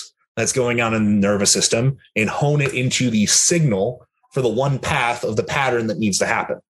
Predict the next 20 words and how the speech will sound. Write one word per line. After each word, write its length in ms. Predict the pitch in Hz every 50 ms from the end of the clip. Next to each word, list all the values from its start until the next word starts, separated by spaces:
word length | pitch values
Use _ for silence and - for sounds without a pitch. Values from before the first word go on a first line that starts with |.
| _ _ _ _ _ _ _ _ _ _ _ _ _ _ _ _ - 117 113 - - - - - - _ _ _ _ _ _ _ _ _ - -
That 200 | 120 143 165 -
process 720 | - 165 160 165 170 165 - 131 120 120 120 - - - 123
is 180 | 123 120 113 -
always 380 | - 120 123 127 147 143 127
going 300 | 107 120 127 131 127 120
to 60 | 113 104
be 120 | 113 107
present 520 | 90 - 123 139 143 113 107 104 107 - _ _ _ _ _ _ _ _ _ _ _ _ _ _ _ -
within 360 | 113 110 - 151 156 175 151
you 380 | 104 95 78 80 135 135 123 - - _ _ _
from 460 | - - 139 127 123 123 123 123 113
whatever 260 | 123 131 143 143 143
competence 560 | - - - 139 135 131 135 127 135 120 -
level 220 | 127 123 117 117 110
you 200 | 104 104 104 107
are. 380 | - 156 135 104 98 101 110
It's 160 | 107 127 117 110
going 280 | - 127 127 123 123
to 60 | 123
start 540 | 117 - - - 143 135 131 131 135 127 -